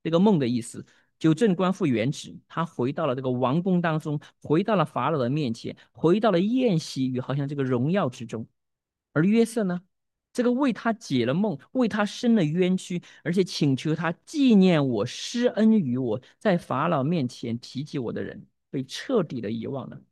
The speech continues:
啊，这其实是创世纪四十章的一个低谷，也可以说是约瑟在监狱当中好不容易遇到一个类似于贵人，然后这样帮了一下，结果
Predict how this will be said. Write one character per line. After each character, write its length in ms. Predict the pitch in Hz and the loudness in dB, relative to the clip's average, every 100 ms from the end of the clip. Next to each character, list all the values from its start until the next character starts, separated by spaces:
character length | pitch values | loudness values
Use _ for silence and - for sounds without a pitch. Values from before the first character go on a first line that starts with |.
| _ _ _ _ | _ _ _ _
啊， 80 | 151 | -10
这 280 | 156 - 302 | -8 -2 0
其 180 | 220 160 | 0 -4
实 140 | 151 | -10
是 260 | 147 180 127 | -10 -8 -8
创 240 | - 202 | -6 -4
世 140 | 180 160 | -4 -6
纪 100 | 143 | -6
四 200 | - 208 | -6 -10
十 120 | 151 | -8
章 160 | 147 139 | -8 -6
的 80 | |
一 60 | 113 | -8
个 80 | 165 | -10
低 220 | 147 143 | -12 -14
谷， 200 | - - _ _ _ _ | -14 -20 _ _ _ _
也 180 | 151 131 | -2 -2
可 240 | 139 - 165 | -2 -4 -4
以 40 | |
说 120 | 160 | -4
是 240 | 147 143 - _ _ _ - | -6 -10 -14 _ _ _ -4
约 140 | 185 | 0
瑟 120 | 202 185 | 2 2
在 120 | 156 | -2
监 300 | - 180 185 | 2 2 2
狱 80 | 143 | 2
当 160 | 131 | 0
中 160 | 127 127 | -2 -6
好 220 | - 110 | -4 -2
不 100 | 180 | 0
容 180 | 156 117 | -2 -2
易 100 | 113 | -4
遇 140 | 160 | -6
到 160 | 156 135 | -4 -4
一 60 | |
个 180 | 127 117 - _ - _ _ _ _ - | -4 -6 -8 _ -20 _ _ _ _ -8
类 100 | 175 | -8
似 140 | - | -6
于 20 | 135 | -6
贵 280 | - 240 | 0 4
人， 120 | 143 113 | 4 2
然 80 | |
后 80 | 127 | -2
这 120 | 127 | -6
样 100 | 135 | -6
帮 180 | 127 156 | -4 -4
了 80 | 147 | -4
一 60 | 123 | -6
下， 100 | 117 | -8
结 140 | |
果 80 | 143 | -8